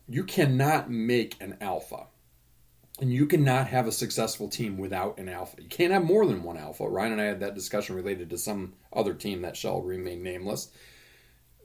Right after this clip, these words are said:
You can't have more than one 'cause that's a problem. But you gotta have one alpha dog.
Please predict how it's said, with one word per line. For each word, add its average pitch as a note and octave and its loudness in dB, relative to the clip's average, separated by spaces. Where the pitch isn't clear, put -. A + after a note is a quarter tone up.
You A#2+ -6
can't E3+ 8
have F3+ 8
more E3+ 10
than A#2+ 6
one F#2+ 0
'cause F#2+ -2
that's B2+ 2
a - -2
problem. - -12
But - -4
you C3 2
gotta E3+ 8
have C3 8
one C3 4
alpha A2+ -2
dog. F2+ -8